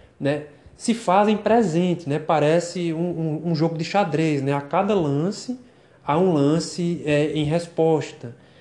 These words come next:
E aqueles lances vão criando, né, dificuldades, vão colocando os adversários em situações difíceis ou vantajosas.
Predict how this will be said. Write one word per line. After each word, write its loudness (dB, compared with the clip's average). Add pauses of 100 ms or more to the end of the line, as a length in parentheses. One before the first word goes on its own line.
(200)
E 0
aqueles 0
lances 0
vão 2
criando, 2
né, -2
dificuldades, -2
vão -2
colocando 0 (460)
os 0
adversários 2
em 0
situações -4
difíceis -4
ou 2
vantajosas. 2